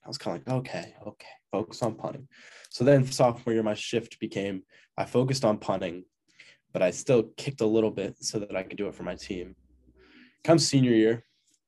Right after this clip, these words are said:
I kick the first two games. I get into a little debate with one of my coaches during the second game.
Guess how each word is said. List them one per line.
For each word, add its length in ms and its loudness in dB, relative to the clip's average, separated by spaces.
I 100 -20
kick 200 -4
the 80 -6
first 280 0
two 140 2
games. 680 -6
I 40 -4
get 140 2
into 260 2
a 260 4
little 440 0
debate 440 2
with 160 -8
one 100 0
of 40 -2
my 100 -2
coaches 640 -8
during 200 -2
the 80 -6
second 360 -4
game. 340 -8